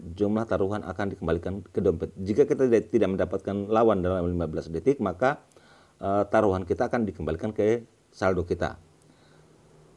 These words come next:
Masukkan jumlah minimum dua ribu rupiah dan jumlah maksimum lima puluh ribu rupiah. Jumlah taruhan dapat dan keuntungan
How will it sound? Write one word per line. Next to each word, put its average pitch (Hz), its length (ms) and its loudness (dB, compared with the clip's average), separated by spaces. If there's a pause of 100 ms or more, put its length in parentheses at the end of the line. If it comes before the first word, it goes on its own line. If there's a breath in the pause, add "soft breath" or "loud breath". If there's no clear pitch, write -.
(260)
Masukkan 147 480 4
jumlah 147 320 4
minimum 135 720 4 (1120)
dua 113 160 8
ribu 113 240 6
rupiah 113 320 4
dan 107 240 4
jumlah 117 240 4
maksimum 113 640 0
lima 107 240 2
puluh 98 160 4
ribu 92 240 2
rupiah. 87 320 -2 (400 soft breath)
Jumlah 123 320 4
taruhan 117 320 4
dapat 107 480 0
dan 98 160 2
keuntungan 117 560 -2